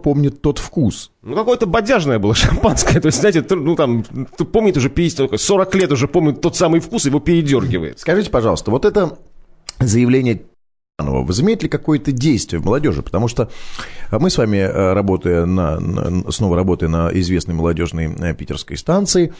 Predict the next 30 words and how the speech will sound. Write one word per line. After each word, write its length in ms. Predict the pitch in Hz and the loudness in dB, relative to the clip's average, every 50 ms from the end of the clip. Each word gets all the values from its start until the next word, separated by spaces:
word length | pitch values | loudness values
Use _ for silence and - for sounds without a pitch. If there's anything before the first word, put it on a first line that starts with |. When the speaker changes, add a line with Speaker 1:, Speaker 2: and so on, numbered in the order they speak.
| - - - - - - - - | -20 -20 -20 -20 -20 -20 -18 -12
Speaker 1:
э, 60 | 101 | -8
м, 720 | 92 92 92 90 87 98 - - 107 110 110 - - - - | -4 -4 -2 -2 -2 -4 -4 -6 -6 -4 -4 -4 -4 -6 -8
получали 360 | - 117 135 135 - 440 - 135 | -4 -4 0 2 4 2 2 2
много 200 | 143 156 131 143 | 0 0 0 0
разных 340 | 139 127 110 123 117 120 - | 0 0 0 -2 -2 -4 -6
писем. 320 | - - 67 - - - | -6 -6 -6 -6 -6 -6
Вот 140 | 85 - - | -6 -2 0
я 120 | 180 185 | 0 0
одно 160 | 175 135 151 170 | 0 0 0 0
из 100 | 170 127 | 2 2
них 160 | 123 143 135 120 | 2 0 0 0
вам 320 | 113 123 127 123 80 104 | -2 -2 -2 -4 -4 -2
даже 180 | 113 110 104 107 | -2 -2 -2 -2
процитирую, 640 | - - 101 - - 117 - - - 80 69 69 87 | -4 -4 -4 -4 -6 -6 -6 -4 -4 -2 -2 0 0
да, 120 | 131 180 | 0 -2
так 100 | - 131 | -2 -4
сказать, 200 | - - - - | -6 -4 -4 -4
об 100 | 87 82 | -2 -2
увлечениях, 640 | 95 98 107 107 - 190 185 175 139 123 113 - - | 0 0 0 0 0 0 0 0 0 -4 -4 -6 -12
стремлениях, 500 | - - 101 95 131 151 143 117 - - | -10 -8 -4 -2 -2 0 0 -2 -2 -2
может 180 | 110 104 87 85 | -4 -4 -4 -4
быть, 140 | 92 - | -6 -4
с-, 140 | - - - | -4 -6 -4
даже, 280 | - 110 107 92 101 92 | -2 -2 0 0 -2 -4
так 120 | - 90 | -4 -8
сказать, 160 | - - 87 | -8 -8 -8
где-то 180 | 82 98 101 101 | -6 -4 -6 -4
целях 380 | - - 131 101 78 - - 82 | -2 -2 -2 -2 -2 -2 -4 -2
молодежи. 360 | 82 85 85 65 71 67 - | -2 0 0 -2 -4 -8 -4
Помните, 460 | - 208 240 247 - - 104 82 | -2 0 0 0 0 0 -2 -4